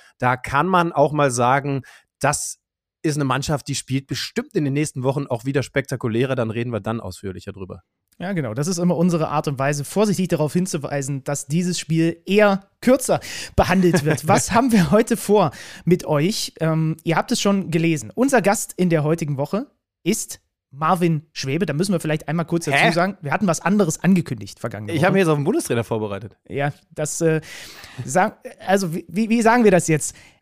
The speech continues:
Speaker 2: Es gab so D-F-B-seitig so ein paar Terminprobleme.
Speaker 1: Ja.
Speaker 2: Ne?
Speaker 1: Aber die gute Nachricht ist, wir werden das nachholen.
Speaker 2: Genau. Irgendwann nach
Speaker 1: Gute
Speaker 2: der
Speaker 1: Nachricht Nummer
Speaker 2: Länderspielpause.
Speaker 1: eins, gute Nachricht Nummer z-, Nummer zwei.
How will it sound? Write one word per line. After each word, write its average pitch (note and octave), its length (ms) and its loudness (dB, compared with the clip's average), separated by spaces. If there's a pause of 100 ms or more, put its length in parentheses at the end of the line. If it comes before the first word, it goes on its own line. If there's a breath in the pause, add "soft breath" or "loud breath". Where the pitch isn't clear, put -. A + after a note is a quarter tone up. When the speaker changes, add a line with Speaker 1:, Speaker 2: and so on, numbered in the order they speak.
(120)
Speaker 2:
Es F#3+ 260 0
gab G#3+ 320 2
so G3+ 360 0
D-F-B-seitig G#3+ 840 2
so G3 80 2
ein G3 80 0
paar F#3+ 360 0
Terminprobleme. C#3 960 2 (280)
Speaker 1:
Ja. G2+ 280 -12 (360)
Speaker 2:
Ne? A3+ 220 -4 (260)
Speaker 1:
Aber B2+ 460 2
die A#2+ 140 -6
gute D3+ 260 -2
Nachricht B2+ 400 0
ist, C#3 300 -6 (260)
wir A#2 140 -2
werden B2 180 0
das G#2+ 100 -4
nachholen. G2+ 560 -8 (180)
Speaker 2:
Genau. A#2 320 -6 (280)
Irgendwann G3 320 0
nach F3 80 2
Speaker 1:
Gute E3+ 100 -2
Speaker 2:
der B2+ 100 2
Speaker 1:
Nachricht B2+ 220 0
Nummer C3+ 140 2
Speaker 2:
Länderspielpause. B2+ 220 2
Speaker 1:
eins, D#3+ 140 -4
gute C#3 220 -4
Nachricht C3 320 0
Nummer B2+ 220 -2
z-, - 240 -16
Nummer B2 240 -6
zwei. A#2 320 -2